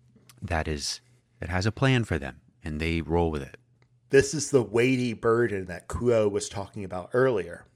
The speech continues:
Speaker 2: of having to be accountable for every facet of every little thing that you do. And therefore, who you are lives or dies based on <laughs> what you last did.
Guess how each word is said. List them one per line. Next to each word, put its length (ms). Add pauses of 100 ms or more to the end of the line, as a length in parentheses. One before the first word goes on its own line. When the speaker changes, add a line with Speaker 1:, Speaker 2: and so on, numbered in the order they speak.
(380)
Speaker 2:
of 100
having 320
to 220 (160)
be 240
accountable 640
for 260
every 320
facet 760
of 200
every 240
little 260
thing 320
that 160
you 80
do. 420 (600)
And 160
therefore, 720 (1200)
who 220
you 340
are 580 (220)
lives 320
or 60
dies 480
based 300
on 180
<laughs> 100
what 180
you 80
last 380
did. 240